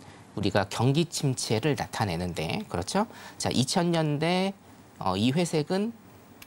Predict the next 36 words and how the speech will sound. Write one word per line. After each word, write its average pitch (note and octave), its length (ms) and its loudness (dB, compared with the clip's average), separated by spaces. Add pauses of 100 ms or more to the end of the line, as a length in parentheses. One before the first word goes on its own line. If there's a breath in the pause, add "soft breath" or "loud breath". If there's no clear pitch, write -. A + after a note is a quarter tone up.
(140)
이 B2+ 220 4
회색도 F#3+ 360 4
경기 A2+ 280 0
침체입니다. E2 460 -6
그러니까 G2+ 180 -2
회색은 A3+ 400 2
경기 A2+ 280 0
침체예요. G2 600 -2 (280 loud breath)
자, D#3 420 -2 (320)
지우고, F#2+ 640 0 (560 loud breath)
자, - 180 0
일 G#3+ 160 4
번 A3 200 2
경기 G#2 260 -4
침체가 F#2+ 400 -4
있었고, - 540 -2
이 G2+ 200 2
번 A2+ 200 2
경기 F#2 240 -4
침체가 F#2+ 460 -4
있었고, G3+ 540 0 (260 loud breath)
삼 A3 240 0
번 A3 140 2
경기 G#2+ 240 -4
침체가 - 360 -4
있었습니다. - 560 -8 (320 loud breath)
일 A3 180 4
번의 A#3+ 220 2
경기 A#2 260 -2
침체는 D3 460 -4
뭐였나요, A2 460 0
여러분? D#2+ 320 -6 (420 loud breath)
어, - 80 -8
이천 C3+ 360 2
년대 G2 300 -2
초반에, G3 600 -2